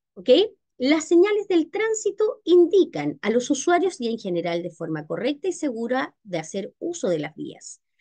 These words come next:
Se utilizan símbolos para facilitar su lectura y se clasifican de la siguiente forma.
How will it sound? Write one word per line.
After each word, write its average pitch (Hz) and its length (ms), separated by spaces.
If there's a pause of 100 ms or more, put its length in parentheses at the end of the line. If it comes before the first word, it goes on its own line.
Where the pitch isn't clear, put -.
(300)
Se - 160
utilizan 403 460
símbolos 160 680
para 196 240
facilitar 175 520
su 254 120
lectura 381 500
y 381 60
se - 240
clasifican 311 920
de 320 100
la 247 100
siguiente 165 420
forma. - 420